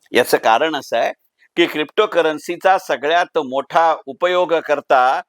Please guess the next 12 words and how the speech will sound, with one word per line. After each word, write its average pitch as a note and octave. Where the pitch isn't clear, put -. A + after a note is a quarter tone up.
असा C#3+
देश D3
म्हणजे D3+
चीन. D#3
चीनचीही F3
क्रिप्टोकरन्सी D#3
हे C#3+
अधिकृत C#3
चलन C#3+
नाही. B2
चीनचं D#3+
अधिकृत C#3+